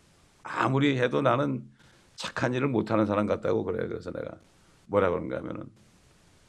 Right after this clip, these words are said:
"참 그거 진짜다. 우리는 아무도 착한 일을 할 수 없다. 하나님이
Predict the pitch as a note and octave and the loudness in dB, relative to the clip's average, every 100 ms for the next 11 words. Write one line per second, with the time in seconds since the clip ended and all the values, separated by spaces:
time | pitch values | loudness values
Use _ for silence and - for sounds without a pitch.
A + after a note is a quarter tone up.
0 | _ _ _ - - C3 C3+ - - F#2 | _ _ _ -18 -12 -8 -8 -10 -10 -4
1 | G2 G2 - - - G#2 - F#2 - - | -4 -4 -8 -14 -6 -4 -2 -4 -4 -6
2 | - - - _ - _ _ _ _ _ | -12 -20 -20 _ -20 _ _ _ _ _
3 | F#2+ G2+ A#2 A#2 - - - F3+ B2 B2+ | -2 2 2 0 -8 -10 -8 -6 -4 -6
4 | - - A2 G#2+ G#2+ - F#2 - - - | -8 -8 -4 -2 -2 -2 -6 -6 -10 -10
5 | - _ - _ - - - _ _ _ | -18 _ -20 _ -20 -20 -20 _ _ _
6 | - G2+ G#2 G2+ B2 A2+ | -8 0 2 2 0 -2